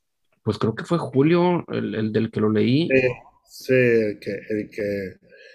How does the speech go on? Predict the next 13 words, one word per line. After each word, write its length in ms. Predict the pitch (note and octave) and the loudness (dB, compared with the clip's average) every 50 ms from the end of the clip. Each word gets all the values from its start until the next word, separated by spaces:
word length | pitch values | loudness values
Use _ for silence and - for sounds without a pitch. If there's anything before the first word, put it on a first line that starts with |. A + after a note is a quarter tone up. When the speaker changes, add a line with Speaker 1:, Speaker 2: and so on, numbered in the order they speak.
| - - - - _ _ _ _ _ _ | -20 -20 -20 -20 _ _ _ _ _ _
Speaker 2:
sí 160 | - - D3+ | -4 -2 0
creo 220 | D3+ E3 E3 D#3+ | 4 4 4 4
que 80 | D#3+ D3 | 4 4
él 140 | B2+ B2+ B2 | 4 4 2
puso 300 | C3+ C3+ B2+ D3+ C#3 B2+ | 0 -2 2 4 4 6
algo 200 | A#2 A#2 A#2 A#2+ | 6 4 2 0
en 60 | A#2 | -2
la 120 | A#2 G2+ - | -4 -6 -6
página. 340 | G2+ G#2 G2+ A2 G#2+ G#2 F#2 - _ _ _ _ _ _ _ _ _ _ _ _ _ _ _ _ _ _ | -10 -10 -8 -8 -8 -10 -10 -12 _ _ _ _ _ _ _ _ _ _ _ _ _ _ _ _ _ _
Speaker 1:
Ándale, 580 | A#2+ B2+ C3+ C#3 C3+ A#2+ A#2+ A#2+ A2+ A2+ A2+ | -2 0 2 2 2 2 0 -2 -2 -4 -6
sí, 220 | A#2 - C3 C3 B2 | -4 -2 0 0 0
sí. 220 | B2 B2+ - - - | 0 -2 -4 -6 -4
Bueno, 420 | C3 B2 B2+ A#2+ A2 G2+ - - | 0 2 4 4 2 0 -2 -8